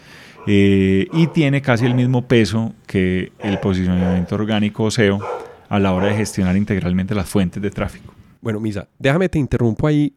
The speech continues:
Speaker 2: Yo quiero hacer una pregunta. Estabas hablando, por ejemplo, de medios alternativos que son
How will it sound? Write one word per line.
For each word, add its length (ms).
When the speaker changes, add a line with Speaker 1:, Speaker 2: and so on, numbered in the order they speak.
Speaker 2:
Yo 220
quiero 240
hacer 160
una 140
pregunta. 360
Estabas 300
hablando, 400
por 100
ejemplo, 320
de 100
medios 460
alternativos 760
que 100
son 340